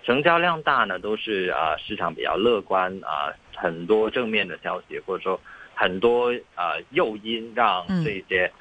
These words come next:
Speaker 1: 呃，投资者，尤其是大户呢，去买入或者说推高，呃，这些股指啊，这个情况。那现在呢，呃，大局是那么不明朗的话呢，哪怕是大户或者说一些有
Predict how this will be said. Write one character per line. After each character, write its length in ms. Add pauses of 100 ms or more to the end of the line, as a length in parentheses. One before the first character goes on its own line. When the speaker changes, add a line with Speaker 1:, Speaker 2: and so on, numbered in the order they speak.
(220)
Speaker 1:
呃， 360
投 180
资 160
者， 280 (240)
尤 120
其 160
是 120
大 340
户 300
呢， 240
去 120
买 260
入 200
或 140
者 40
说 140
推 240
高， 200 (180)
呃， 320
这 140
些 180
股 260
指 220
啊， 280
这 140
个 80 (100)
情 140
况。 180 (300)
那 120
现 220
在 220
呢， 180 (560)
呃， 320 (460)
大 360
局 320
是 200
那 160
么 160
不 80
明 220
朗 240
的 80
话 240
呢， 140
哪 200
怕 180
是 140
大 260
户 140
或 140
者 80
说 100
一 140
些 180
有 240